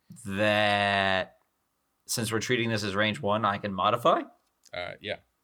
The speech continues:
Speaker 1: And I'm jamming him twice?
Speaker 2: Yes.
Speaker 1: What about that doesn't seem <coughs> broken?
Speaker 2: Um, no, it seems pretty good for sure. I mean, it's just,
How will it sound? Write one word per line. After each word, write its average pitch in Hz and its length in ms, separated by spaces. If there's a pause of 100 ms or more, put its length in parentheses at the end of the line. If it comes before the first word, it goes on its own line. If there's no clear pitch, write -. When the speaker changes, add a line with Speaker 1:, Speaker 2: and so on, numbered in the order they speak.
Speaker 1:
And 107 160
I'm 98 220
jamming 107 300
him 143 120
twice? 170 360 (300)
Speaker 2:
Yes. - 340 (1040)
Speaker 1:
What 233 460
about 254 320
that 147 420
doesn't 120 420
seem 101 280 (140)
<coughs> 98 120
broken? 98 600 (1160)
Speaker 2:
Um, 123 360
no, 131 140
it 135 80
seems 165 200
pretty 143 200
good 147 240
for 113 100
sure. 110 340
I 104 60
mean, 117 180
it's 120 140
just, - 320